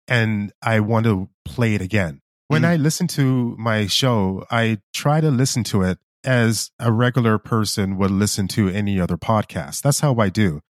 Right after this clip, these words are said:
Speaker 1: How I measure success is that once it's done, once it's out there, do I want to listen to it again? Right? That's an
Speaker 2: Mm.
Speaker 1: indicator. Do I want to rewind that little section? Like, "Oh, what did, oh, what did this person say?" Even though it's my voice or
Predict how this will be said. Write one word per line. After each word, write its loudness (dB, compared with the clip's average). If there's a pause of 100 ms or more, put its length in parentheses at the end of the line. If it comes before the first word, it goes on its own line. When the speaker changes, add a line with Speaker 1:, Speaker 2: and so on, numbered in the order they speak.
Speaker 1:
How 0
I 2
measure 0
success 0 (420)
is 2
that 2
once 0
it's 0
done, 2
once 2
it's -2
out 0
there, -2 (320)
do 2
I 4
want 0
to 2
listen 0
to -2
it 2
again? 0 (360)
Right? 0 (220)
That's 0
an 4
Speaker 2:
Mm. 4
Speaker 1:
indicator. -4 (120)
Do 0
I 2
want 0
to 0
rewind -2
that -2
little -2
section? -4
Like, -4
"Oh, 2
what -2
did, 0
oh, 0
what -2
did -2
this -2
person 0
say?" -2
Even 2
though 2
it's -4
my 0
voice -2
or -4